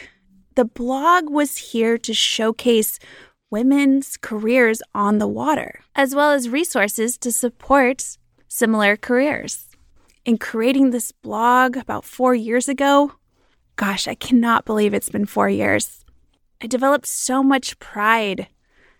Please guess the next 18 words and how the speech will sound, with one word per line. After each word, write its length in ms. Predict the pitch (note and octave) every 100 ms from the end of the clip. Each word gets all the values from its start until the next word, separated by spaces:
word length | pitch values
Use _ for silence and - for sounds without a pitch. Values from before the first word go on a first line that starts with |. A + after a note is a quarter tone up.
| _
for 120 | - F#3+
my 180 | F3+
industry, 880 | - B3 A#3+ B3 - A3+ G#3+ G#3+ A3
my 220 | - - -
own 260 | A#3+ A#3+ B3
career, 540 | - G#3 G3 G3 G3
and 220 | - G#3
these 200 | G#3 -
women 540 | A3+ A#3+ B3+ B3 G#3 G#3+ _ _ _ _
I 40 | G3+
was 80 | G3
showcasing. 1000 | - G3 G3 - - - - - B3+ A#3 _ _ -
I 60 |
learned 300 | G#3+ B3+ C4
in 100 | A#3
these 160 | G#3+ G3+
stories 640 | - - G#3 G#3+ G#3+ G3+ -
that 480 | G3 F#3+ - -